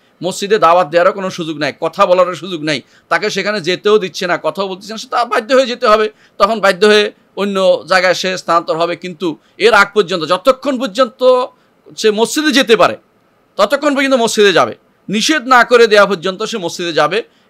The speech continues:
এবং সে হেকমতের সাথে মানুষের সামনে নয়, ইমাম সাহেবকে আক্রমণ নয়, সেগুলোকে জানার চাইবে তাকে। অনেক সময় ইমাম সাহেবের কাছে দলিল থাকতে, নাও জানা থাকতে পারে, তার কাছে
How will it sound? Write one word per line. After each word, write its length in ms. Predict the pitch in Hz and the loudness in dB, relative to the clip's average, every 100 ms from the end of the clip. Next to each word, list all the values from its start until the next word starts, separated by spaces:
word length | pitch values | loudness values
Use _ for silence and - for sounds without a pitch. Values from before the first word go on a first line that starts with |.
| - | 0
এবং 300 | 208 277 277 | 2 2 0
সে 340 | - 262 269 - 185 | 4 6 6 2 -2
হেকমতের 400 | 208 - 214 - | -4 -4 -8 -6
সাথে 400 | 202 185 185 - _ _ - | -4 -4 -4 -4 _ _ -4
মানুষের 360 | 175 254 262 | -2 -2 -4
সামনে 320 | 254 233 226 240 | -4 -4 -2 2
নয়, 240 | 208 233 - | 4 4 0
ইমাম 240 | 190 233 | -6 -6
সাহেবকে 340 | 214 220 220 214 | -2 -2 0 2
আক্রমণ 440 | 190 208 202 202 180 | 0 -2 -6 -6 0
নয়, 160 | 202 269 _ _ | 0 0 _ _
সেগুলোকে 600 | - 226 240 254 254 262 247 - _ - | -4 -4 -2 -4 6 6 6 2 _ -4
জানার 360 | 190 214 269 277 | 2 4 6 4
চাইবে 320 | 277 269 254 | 4 2 2
তাকে। 320 | 214 - 117 - - | -2 -2 -6 -10 -6
অনেক 240 | 190 269 | -4 -4
সময় 180 | - 262 | -6 -8
ইমাম 140 | 233 | -10
সাহেবের 200 | 196 226 | -8 -8
কাছে 220 | 220 202 208 | -6 -6 -6
দলিল 240 | 196 180 | -6 -6
থাকতে, 280 | 170 - 160 | -6 -8 -2
নাও 180 | 170 190 | -2 0
জানা 180 | 180 | -2
থাকতে 260 | 156 156 165 | -2 -4 -2
পারে, 220 | 151 127 - _ _ | 0 -2 -4 _ _
তার 160 | 185 208 | 2 2
কাছে 380 | 226 254 269 | 2 4 4